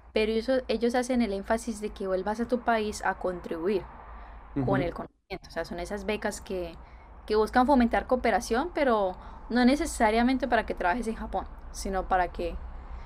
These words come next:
Speaker 1: eh,
Speaker 2: Ok.
Speaker 1: ese, eso que invertiste, ese tiempo lo, lo devuelvas.
Speaker 2: Se regrese.
Speaker 1: Em, pero te dan la posibilidad de que si logras conseguir un trabajo antes de graduarte, te puedas quedar.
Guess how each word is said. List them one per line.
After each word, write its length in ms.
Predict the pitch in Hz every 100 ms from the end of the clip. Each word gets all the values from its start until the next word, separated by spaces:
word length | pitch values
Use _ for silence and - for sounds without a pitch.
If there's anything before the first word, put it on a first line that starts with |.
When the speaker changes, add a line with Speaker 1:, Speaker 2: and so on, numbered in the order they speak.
| - -
Speaker 1:
eh, 240 | 196 190
Speaker 2:
Ok. 0 | - 123
Speaker 1:
ese, 360 | 220 - - - - 240 -
eso 180 | 208 254
que 80 |
invertiste, 760 | 240 196 185 - 185 - 202 220 -
ese 140 | -
tiempo 400 | 220 208 196 202
lo, 300 | 202 180 156 - - -
lo 100 | 190
devuelvas. 640 | 175 180 196 156 - - -
Speaker 2:
Se 200 | - 139
regrese. 640 | 123 120 120 120 - -
Speaker 1:
Em, 500 | 214 214 208 208 185 - - - - -
pero 160 | - 269
te 80 | 269
dan 100 | 254
la 120 | 262
posibilidad 500 | 285 277 240 196 - - -
de 300 | 208 175 208 -
que 120 | 208
si 160 | - 202
logras 460 | 208 196 180 180
conseguir 600 | 202 196 214 202 185 170 -
un 200 | 208 214
trabajo 480 | 214 214 196 185 175
antes 220 | - 208
de 80 | 220
graduarte, 540 | 180 175 180 180 277
te 200 | - 254
puedas 340 | - 156 -
quedar. 280 | - 214 -